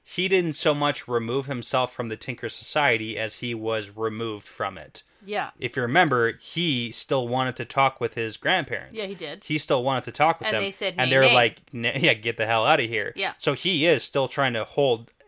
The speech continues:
Speaker 1: some part of his identity to the Tinkers.
Speaker 2: Mm.
Speaker 1: That wasn't
Speaker 2: It was
Speaker 1: a
Speaker 2: very surprising to me
Speaker 1: He just
Speaker 2: that
Speaker 1: wanted to
Speaker 2: he just,
Speaker 1: defend his
Speaker 2: like
Speaker 1: family. That's what he wanted to, he wanted to defend himself and his family.
Speaker 2: Yeah.
Speaker 1: He's not abandoning everything that is Tinker.
Speaker 2: Yeah, okay.
Speaker 1: So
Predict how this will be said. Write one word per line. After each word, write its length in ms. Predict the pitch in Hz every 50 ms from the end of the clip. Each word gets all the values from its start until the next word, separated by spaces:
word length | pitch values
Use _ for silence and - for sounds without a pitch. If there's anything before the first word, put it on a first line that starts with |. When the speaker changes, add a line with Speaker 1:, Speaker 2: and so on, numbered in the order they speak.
| - - 139
Speaker 1:
some 480 | 131 - - - - 196 208 208 175 139
part 460 | - - 208 208 156 120 113 - - _ _
of 140 | - 127 120
his 140 | 123 117 117
identity 560 | 117 113 107 117 151 165 139 113 113 110 110
to 120 | 113 - 131
the 120 | 110 107
Tinkers. 540 | - - 147 139 - - - 226 226 226 226
Speaker 2:
Mm. 360 | 226 226 220 214 208 202 190 165
Speaker 1:
That 200 | 131 147 170 156
wasn't 360 | 175 185 170 139 175 151 139
Speaker 2:
It 40 | 135
was 260 | 127 123 117 113 113
Speaker 1:
a 40 | 220
Speaker 2:
very 260 | 262 262 269 294 285
surprising 580 | - - 285 - 254 233 220 226 226 233 226 226
to 120 | - 240 214
me 360 | 202 180 165 151 139 - - _
Speaker 1:
He 160 | _ - 160 175
just 200 | 185 202 165 220
Speaker 2:
that 60 | 208 -
Speaker 1:
wanted 180 | 165 175 165 123
to 20 |
Speaker 2:
he 60 | 170
just, 120 | 143 131 -
Speaker 1:
defend 200 | - 170 170 -
his 100 | 208 190
Speaker 2:
like 80 | -
Speaker 1:
family. 340 | - 175 202 202 139 117 110
That's 180 | 120 147 - -
what 100 | 175 147
he 80 | 131
wanted 260 | 127 131 143 143 123
to, 60 | 117 127
he 100 | 127 139
wanted 160 | 160 160 135
to 60 | 117
defend 200 | 110 - 151 151 151
himself 320 | 135 - - 147 143 -
and 40 | 123
his 100 | 113 -
family. 420 | - - 170 160 110 92 - - - -
Speaker 2:
Yeah. 220 | 208 208 180 139 - _ _ _
Speaker 1:
He's 200 | - 131 123 120
not 160 | 165 170 139
abandoning 640 | 131 123 110 120 117 127 135 131 123 120 117 113 110
everything 400 | - 127 123 120 120 110 - 123
that 120 | 113 107 101
is 120 | 98 - -
Tinker. 400 | - 135 120 - - - - _ -
Speaker 2:
Yeah, 360 | 220 220 220 220 220 208 - -
okay. 360 | 240 240 - 330 277 226 190
Speaker 1:
So 320 | 180 117 107 101 98 95